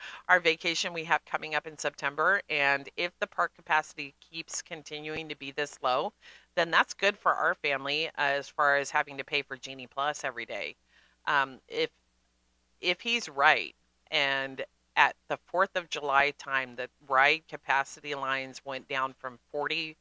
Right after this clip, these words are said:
minutes in wait time down to twenty-seven, that's almost half, if not more than half, lower in wait times. And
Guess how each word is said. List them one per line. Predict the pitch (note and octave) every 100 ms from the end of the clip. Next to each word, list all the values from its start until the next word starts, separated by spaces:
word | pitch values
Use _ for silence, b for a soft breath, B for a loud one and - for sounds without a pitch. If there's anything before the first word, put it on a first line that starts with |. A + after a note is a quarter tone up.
| _ _ _ -
minutes | D#3 D3+ D#3+ E3+ - -
in | D3+ C3
wait | B2+ D3+
time | - D#3+ D#3
down | D#3+ C#3+ C#3+
to | - C#3
twenty-seven, | - C3+ C#3 D#3 - C3 C#3+ F3+ F#3
that's | F3+ - -
almost | F3 G#3 E3 - - _
half, | - D#3+ - -
if | F3 -
not | E3 D#3 _ b b b -
more | D#3 F3
than | D#3 B2+
half, | - A#2+ G2 - _ _ _ _ _ -
lower | D3 D3 D#3+ C#3+
in | C3 C3
wait | C#3+ -
times. | C#3+ A#2+ A#2 -
And | D#3 C#3 C3+ C3